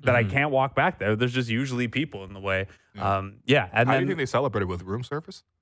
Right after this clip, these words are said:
Speaker 1: I think all you
Speaker 2: They
Speaker 1: got
Speaker 2: just,
Speaker 1: was room
Speaker 2: they
Speaker 1: service.
Speaker 2: just
Speaker 1: You
Speaker 2: went
Speaker 1: just
Speaker 2: for a
Speaker 1: went
Speaker 2: walk
Speaker 1: and
Speaker 2: and
Speaker 1: picked up your
Speaker 2: <laughs>
Speaker 1: prepackaged meals.
Speaker 2: and saw Donovan Mitchell and Jamal Murray at the pool. <laughs> That's
Speaker 3: Yeah,
Speaker 2: what
Speaker 3: it's
Speaker 2: happened.
Speaker 3: the longest layover ever.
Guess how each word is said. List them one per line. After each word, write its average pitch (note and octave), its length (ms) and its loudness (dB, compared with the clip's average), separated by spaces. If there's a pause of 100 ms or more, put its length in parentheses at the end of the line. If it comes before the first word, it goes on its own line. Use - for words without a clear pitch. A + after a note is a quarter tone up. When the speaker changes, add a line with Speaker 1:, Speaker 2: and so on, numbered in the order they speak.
(680)
Speaker 1:
I - 40 2
think G3 280 0
all C#3+ 160 4
you A#2 100 0
Speaker 2:
They - 80 2
Speaker 1:
got C3 160 4
Speaker 2:
just, E3+ 160 0
Speaker 1:
was A#2+ 160 0
room A2 200 0
Speaker 2:
they - 20 -4
Speaker 1:
service. A2 320 2
Speaker 2:
just D3 160 2
Speaker 1:
You D3+ 60 2
Speaker 2:
went E3+ 120 4
Speaker 1:
just E3+ 140 2
Speaker 2:
for D3+ 40 4
a D3 60 2
Speaker 1:
went C#3 220 2
Speaker 2:
walk E3 160 -2
Speaker 1:
and D3 100 4
Speaker 2:
and C3 80 0
Speaker 1:
picked A#2+ 100 0
up C3+ 140 0
your B2 140 2
Speaker 2:
<laughs> - 120 -8 (220)
Speaker 1:
prepackaged C#3 640 0
meals. A#2+ 680 -2 (760)
Speaker 2:
and B2+ 120 4
saw C#3+ 280 4
Donovan B2+ 460 2
Mitchell B2 360 0
and A2 160 0
Jamal A#2+ 320 2
Murray A#2 260 0
at G2+ 100 -8
the G#2+ 80 0
pool. G#2+ 400 0 (220)
<laughs> - 220 -18
That's - 100 -6 (540)
Speaker 3:
Yeah, G2 60 4
Speaker 2:
what A2 100 2
Speaker 3:
it's F#2+ 100 0
Speaker 2:
happened. F#2+ 60 0
Speaker 3:
the F3+ 60 4
longest C3 400 0
layover A#2 520 0
ever. A#2+ 260 -6